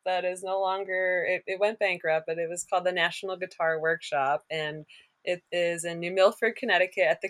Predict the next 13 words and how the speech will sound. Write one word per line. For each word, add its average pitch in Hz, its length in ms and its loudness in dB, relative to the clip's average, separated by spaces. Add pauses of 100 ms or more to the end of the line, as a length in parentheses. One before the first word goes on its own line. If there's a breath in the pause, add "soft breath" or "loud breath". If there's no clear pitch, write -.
Canterbury 214 540 -4
School. 160 280 -4
I 175 100 -4
think 214 220 -10
I 214 80 -4
shouted 190 340 -2
that 175 160 0
out 160 280 -4
in 175 120 -12
an 180 140 -14
earlier 196 360 -2
episode, 185 640 -4
but 196 180 6